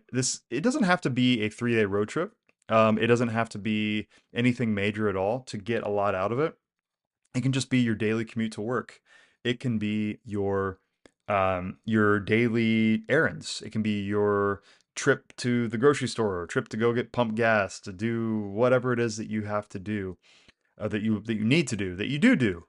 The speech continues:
on a typical basis. So, um, I think that, uh, there's a number of things that you can do to be capitalizing on this down, this quote unquote time that otherwise would be,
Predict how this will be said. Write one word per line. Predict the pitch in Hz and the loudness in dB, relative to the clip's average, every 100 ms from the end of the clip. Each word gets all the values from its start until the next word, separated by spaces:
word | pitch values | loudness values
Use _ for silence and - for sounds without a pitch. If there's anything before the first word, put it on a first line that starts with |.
| - | -6
on | 110 113 | 0 0
a | 110 | 2
typical | 135 135 139 131 123 _ _ | 0 0 2 2 0 _ _
basis. | 104 113 107 92 - - _ - _ | -2 -2 -2 -8 -12 -12 _ -20 _
So, | - 127 120 120 | 0 4 6 8
um, | 113 110 107 107 - _ - | 8 8 6 2 -4 _ -2
I | |
think | 117 147 143 - | 0 0 0 6
that, | 127 113 - - | 6 6 2 0
uh, | 110 104 104 - | 2 2 -2 -2
there's | 110 110 | 0 0
a | 101 | 0
number | 110 123 135 | 2 4 4
of | 120 | 2
things | 120 110 | -2 -2
that | 107 | -2
you | 107 | -2
can | 104 | -4
do | 104 107 | -2 -2
to | 104 104 | -2 -8
be | 92 98 95 | -8 -8 -10
capitalizing | - 139 170 117 101 101 104 101 - _ _ 113 | 0 2 2 2 2 2 -2 -8 -12 _ _ 2
on | 113 120 | 2 4
this | 113 110 110 | 2 2 0
down, | - 101 110 107 | -4 -4 -2 -2
this | 110 104 - | -4 -6 -6
quote | - 123 | 2 2
unquote | 117 110 113 107 - _ _ _ _ _ _ _ | 2 0 2 0 -2 _ _ _ _ _ _ _
time | - 117 120 | 0 2 4
that | 110 | 4
otherwise | - 208 156 117 117 | 6 8 10 8 6
would | 113 | 0
be, | 110 110 107 | -2 -2 -2